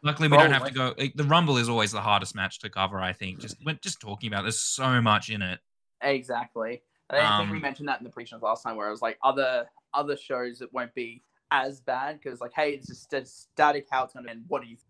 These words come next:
Speaker 2: going for? But it's the Rumble. It's like, there's sixty people, only two of them can win. What do you think could happen?
Speaker 1: Yeah, exactly. So I feel like you'd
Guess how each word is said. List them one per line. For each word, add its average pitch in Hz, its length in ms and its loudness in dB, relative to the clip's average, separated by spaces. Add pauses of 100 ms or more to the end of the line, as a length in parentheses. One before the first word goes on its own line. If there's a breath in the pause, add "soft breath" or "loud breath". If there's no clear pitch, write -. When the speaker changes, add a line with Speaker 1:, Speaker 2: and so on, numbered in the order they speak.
(140)
Speaker 2:
going 117 320 -2 (100)
for? 107 380 -2
But 107 160 -4
it's 120 160 -10
the 139 100 -4
Rumble. 143 280 8
It's - 80 -2
like, 120 140 0 (380 loud breath)
there's - 180 4
sixty 190 380 0
people, 170 580 2
only 143 220 0
two 165 180 0
of 160 100 2
them 147 120 -6
can 143 140 -8
win. 160 320 -4
What 143 100 6
do 143 80 -2
you 135 60 -8
think 139 180 -8
could 127 100 -4
happen? 127 400 2 (220)
Speaker 1:
Yeah, 117 280 4
exactly. 110 520 2
So 131 140 0
I 127 80 4
feel 165 180 0
like 151 260 2
you'd 135 140 -16